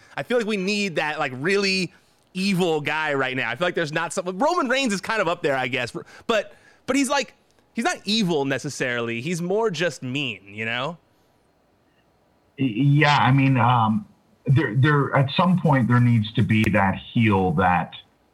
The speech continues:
Speaker 2: is not the overpowering heel. That is the conniving, that is the manipulating, that is the, "Oh man, if, if the babyface could get his hands on that guy, he would tear him apart."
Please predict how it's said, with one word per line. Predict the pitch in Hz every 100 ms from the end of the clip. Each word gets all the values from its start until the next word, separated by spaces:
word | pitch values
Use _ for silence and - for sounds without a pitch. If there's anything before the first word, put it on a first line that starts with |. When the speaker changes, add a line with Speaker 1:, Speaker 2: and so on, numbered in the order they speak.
| _
Speaker 2:
is | 110 110 98 90
not | 107 104 110 -
the | 113 104
overpowering | 104 92 92 - 92 92 87 80
heel. | 78 78 60 - _ _ _ _ _ -
That | 101 107 107
is | 104 85 87
the |
conniving, | 101 113 104 104 113 95 90 80 71 - _ _ -
that | 90 98 101
is | 101 87 92
the | 104 98 98 95
manipulating, | 98 110 123 117 101 98 87 80 76 71 - _ _
that | 98 98
is | 104 101 98 85
the, | 104 98 98 98 -
"Oh | 104 104
man, | 101 107 110
if, | 107 104 -
if | 113 -
the | 104
babyface | 185 202 208 190 180 165 -
could | - 175
get | 160 156
his | 135 151 131
hands | 135 127 131 104
on | 85 107
that | 139 139 120
guy, | 123 123 123 120 107 - - _ _ _ -
he | 127
would | 104 87
tear | - 123
him | 123 107
apart." | 107 104 80 -